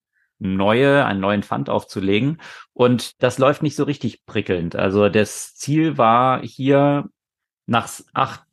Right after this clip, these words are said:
äh, genau, nach acht Monaten sechs Milliarden gesichert zu haben. Aktuell sind es nur zwei Milliarden, die bisher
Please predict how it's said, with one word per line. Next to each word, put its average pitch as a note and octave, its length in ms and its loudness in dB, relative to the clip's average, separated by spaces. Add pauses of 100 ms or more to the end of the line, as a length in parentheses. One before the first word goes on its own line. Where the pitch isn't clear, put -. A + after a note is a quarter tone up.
(160)
äh, G#2+ 400 0
genau, A2 360 0
nach G#2 160 0
acht - 200 -6
Monaten B2+ 720 0
sechs A2 320 -4
Milliarden A#2 640 0
gesichert C3+ 440 -4
zu A#2 180 -6
haben. B2 340 2
Aktuell A#2+ 840 0
sind A2+ 200 0
es G#2+ 100 -10
nur A#2+ 180 0
zwei A2 240 -2
Milliarden, C#3 640 2
die A#2+ 160 -8
bisher C3 640 2